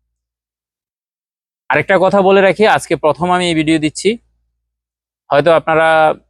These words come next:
আহ, কোনো, আহ, প্রশ্নের উত্তর হয়তো মিলাতে পারবেন না।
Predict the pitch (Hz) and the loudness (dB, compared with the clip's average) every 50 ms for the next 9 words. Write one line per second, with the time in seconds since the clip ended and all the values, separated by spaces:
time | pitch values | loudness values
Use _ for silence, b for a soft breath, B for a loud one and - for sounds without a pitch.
0 | _ _ _ _ _ _ _ _ _ _ - 139 131 123 120 - 156 143 147 147 | _ _ _ _ _ _ _ _ _ _ -6 -4 -4 -4 -4 -4 -4 -2 0 2
1 | 143 143 139 139 139 135 127 _ _ _ _ _ _ _ _ - 123 120 117 117 | 2 2 2 2 0 -2 -4 _ _ _ _ _ _ _ _ -4 -2 -2 -2 -2
2 | - - 160 160 - - 185 180 175 147 143 143 - _ - 175 170 147 156 151 | -2 -2 -2 -2 -2 0 0 2 2 2 2 0 -2 _ -2 0 2 2 2 0
3 | 123 143 156 170 160 190 175 170 170 175 170 185 160 160 143 123 131 127 123 131 | 0 0 0 0 0 0 0 0 0 0 0 0 0 0 0 0 0 -2 -2 -2
4 | 160 202 _ | -4 -6 _